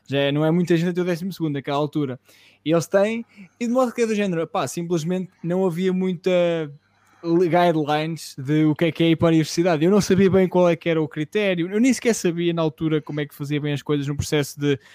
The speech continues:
as médias e como é que funcionavam. Pá, e na altura disse, "Quero ir para a universidade", e pronto, opá, na altura namora-, namorava com uma rapariga e, e,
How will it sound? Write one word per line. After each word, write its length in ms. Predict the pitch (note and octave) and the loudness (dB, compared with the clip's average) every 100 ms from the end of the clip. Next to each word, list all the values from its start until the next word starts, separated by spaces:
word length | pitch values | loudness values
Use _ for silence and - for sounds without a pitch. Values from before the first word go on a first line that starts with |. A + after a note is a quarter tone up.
| - | -10
as 140 | D3+ A#2+ | -6 -4
médias 440 | A#2+ D#3+ E3+ D3+ | 2 2 4 2
e 60 | C#3+ | -2
como 100 | D3 | -4
é 20 | |
que 60 | C#3 | -6
funcionavam. 500 | C3+ D3+ D3 C3 B2+ _ | -6 -4 -2 -4 -8 _
Pá, 140 | E3+ | -8
e 40 | B2 | -6
na 100 | B2+ | -6
altura 320 | C#3+ C#3+ C3+ | -6 -6 -6
disse, 240 | C3+ A2+ | -6 -6
"Quero 140 | D3 C#3 | -4 -4
ir 20 | |
para 100 | C#3 | -4
a 40 | |
universidade", 540 | C#3 C3+ - D#3 F#3+ G#3+ - _ _ _ _ _ | -6 -6 -6 -4 -4 -6 -14 _ _ _ _ _
e 80 | A3 | -16
pronto, 320 | - C3+ B2+ | -8 -8 -8
opá, 160 | A#2+ G#2+ | -14 -16
na 80 | G#2+ | -14
altura 180 | A#2+ | -12
namora-, 280 | A#2+ B2 B2+ | -8 -8 -8
namorava 320 | C3+ C3+ C3+ C3 | -6 0 0 0
com 100 | C#3 | -2
uma 60 | |
rapariga 540 | C#3 C3+ D3 D#3+ E3 E3+ | -2 0 2 2 2 0
e, 260 | E3+ E3 F3 | 0 -2 -4
e, 920 | D#3 D3+ D3+ D3+ D3 D3 C#3 B2 | -2 0 0 -2 -4 -6 -8 -14